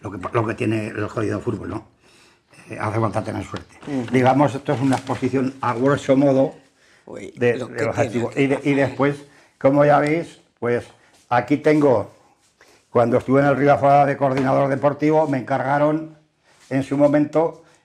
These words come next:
Speaker 1: que a ver con qué equipo nos podíamos hacer filiales para que los chicos estuviesen un poco, que los vigilasen un poquitín,
Speaker 2: Sí, sí.
Speaker 1: tuvieran por si salía alguno que merecía la pena. Y es, aquí está la firma con el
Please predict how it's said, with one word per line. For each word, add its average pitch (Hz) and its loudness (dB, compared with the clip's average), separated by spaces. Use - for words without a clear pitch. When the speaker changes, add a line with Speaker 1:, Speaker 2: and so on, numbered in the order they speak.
Speaker 1:
que 131 -2
a 127 2
ver 151 -2
con 131 -4
qué 135 0
equipo 139 0
nos 139 0
podíamos 131 -2
hacer 127 -4
filiales 139 -4
para 101 -4
que 117 -6
los 117 -2
chicos 120 -4
estuviesen 123 -2
un 110 -6
poco, 120 -6
que 120 -8
los 110 -8
vigilasen 127 -2
un 127 -4
poquitín, 147 2
Speaker 2:
Sí, - -8
sí. - -14
Speaker 1:
tuvieran 131 0
por 123 -6
si 113 -6
salía 120 -2
alguno 120 -4
que 127 0
merecía 131 2
la 135 2
pena. 135 -2
Y 135 2
es, 127 -2
aquí 123 -2
está 143 0
la 147 4
firma 143 0
con 127 -2
el 98 -8